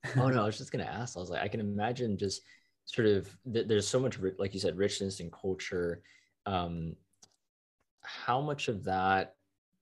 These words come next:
is sort of, I guess, infused with being Asian American? I, I guess there, is there sort of, like, you know, diverse communities that, that sort of, like, really highlight being Asian American? Are, are there areas where you're like, "Yeah, you know, like, I, I love going to this area and I really feel connected to the, to,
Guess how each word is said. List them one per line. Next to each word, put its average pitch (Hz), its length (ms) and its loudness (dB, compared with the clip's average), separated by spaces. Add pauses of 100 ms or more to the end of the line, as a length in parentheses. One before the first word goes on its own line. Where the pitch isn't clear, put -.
(500)
is 92 840 -2
sort - 260 -2
of, 87 100 -2 (880)
I 107 60 2
guess, 104 180 4
infused 98 840 -2
with 95 200 -2
being 95 160 0
Asian 87 260 -2
American? 78 560 -6
I, - 220 -4
I 90 40 -2
guess 95 220 2
there, 95 120 2
is 95 160 2
there 104 160 6
sort 98 300 2
of, 92 100 -2
like, 85 220 0 (600)
you 110 100 -2
know, 78 260 -4 (600)
diverse 98 320 4
communities 120 720 0
that, 98 220 4
that 98 120 0
sort 98 240 -2
of, 95 100 0
like, 90 180 -2
really 95 220 0
highlight 92 500 0 (120)
being 101 160 -2
Asian 92 240 -4
American? 92 560 -4
Are, - 200 -4
are - 80 -4
there 92 140 2
areas 95 240 2
where 90 100 -2
you're 87 120 -4
like, 85 160 -12
"Yeah, 101 120 -2
you 92 100 -2
know, 90 100 -4
like, 87 160 -6
I, 80 140 -2
I - 20 0
love 101 280 4
going 95 180 4
to 87 60 2
this 87 200 -6
area 82 320 -2
and 85 80 -4
I 82 40 -6
really 92 280 -2
feel 90 200 -4
connected 82 500 -10
to - 100 -8
the, 80 220 -6
to, - 120 -18